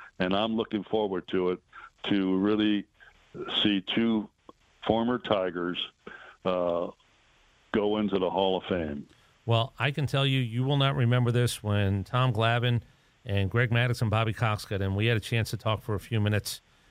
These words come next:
Speaker 2: uh, and I've never heard anybody utter a word other than class, more than any other word, uh, about you, Mister Kaline. And, and believe me, it, you can be a guy who's associated with the team, but really big picture, when you're a Hall of Famer,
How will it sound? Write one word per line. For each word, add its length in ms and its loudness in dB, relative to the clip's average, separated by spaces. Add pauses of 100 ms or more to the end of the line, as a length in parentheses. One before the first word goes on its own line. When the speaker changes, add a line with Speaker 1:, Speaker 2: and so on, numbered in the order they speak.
(160)
Speaker 2:
uh, 480 0
and 280 0 (120)
I've 160 0
never 280 2
heard 200 0
anybody 460 2
utter 200 0
a 60 2
word 380 2
other 180 0
than 220 0
class, 640 -2 (560)
more 240 0
than 140 4
any 200 4
other 180 2
word, 440 0
uh, 220 -6
about 280 0
you, 160 -2
Mister 280 -4
Kaline. 440 0
And, 300 -2
and 240 -6 (320)
believe 240 2
me, 120 4
it, 100 0 (640)
you 120 2
can 200 4
be 160 4
a 60 4
guy 280 2
who's 180 2
associated 540 0
with 120 -2
the 80 -2
team, 360 2
but 180 -2
really 300 2
big 240 0
picture, 320 -4
when 180 0
you're 320 0
a 60 -2
Hall 180 2
of 80 0
Famer, 420 2